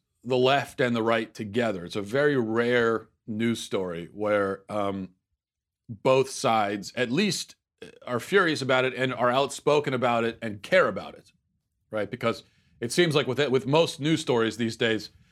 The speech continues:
you can't even get an agreement on the two sides that this issue is important. But this is one where both sides agree,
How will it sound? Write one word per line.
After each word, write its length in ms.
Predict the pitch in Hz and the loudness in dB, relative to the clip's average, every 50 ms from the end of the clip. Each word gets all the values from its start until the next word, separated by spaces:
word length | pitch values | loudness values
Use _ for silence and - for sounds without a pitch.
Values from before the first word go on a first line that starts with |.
| _ _ _ _ _ _ _ _ _ _ - | _ _ _ _ _ _ _ _ _ _ -6
you 140 | 117 127 | -4 -4
can't 300 | 123 - - 147 147 147 | -4 -2 -2 -2 0 2
even 260 | 143 139 120 127 123 117 | 0 0 0 0 0 2
get 180 | 120 139 120 | 2 2 2
an 100 | 117 120 | 2 -2
agreement 760 | 117 107 98 110 113 123 127 127 123 113 104 98 95 - - - _ _ _ _ _ _ _ _ _ _ _ _ _ _ _ _ _ _ _ _ _ _ _ - | -2 -2 -2 -2 -2 0 0 0 0 -2 -2 -4 -8 -10 -14 -20 _ _ _ _ _ _ _ _ _ _ _ _ _ _ _ _ _ _ _ _ _ _ _ -2
on 200 | - 131 127 120 | 0 0 0 0
the 80 | 123 117 | -2 -4
two 220 | 120 - 131 123 | -4 -4 -4 -4
sides 560 | - - 135 123 120 113 110 107 104 92 - _ - | -2 0 2 2 2 2 0 -2 -4 -6 -10 _ -8
that 260 | 110 117 113 95 101 | -4 -4 -4 -2 0
this 320 | 110 123 117 - - - _ _ - | 0 0 0 0 -4 -14 _ _ -6
issue 320 | 127 123 - - 117 110 | -6 -4 -4 -4 -2 -2
is 120 | 110 101 | -2 -2
important. 440 | 95 95 87 - - 107 - - 82 - _ - _ _ _ _ _ _ _ _ _ _ - - | -4 -8 -10 -8 -8 -8 -8 -10 -20 -20 _ -20 _ _ _ _ _ _ _ _ _ _ -10 -2
But 200 | - 127 117 101 | 0 0 2 4
this 200 | 143 147 - - | 2 2 2 2
is 140 | 135 117 | -4 -2
one 340 | 107 117 117 117 117 113 113 | 0 0 0 2 0 0 -2
where 200 | 113 117 110 107 | -2 0 0 0
both 260 | 92 - 117 110 107 | 0 0 0 0 0
sides 400 | - - 117 107 104 101 92 92 | -2 -2 -2 -2 -2 -2 -6 -8
agree, 460 | 98 87 - 135 135 123 117 107 - | -12 -6 -2 2 4 4 4 2 -2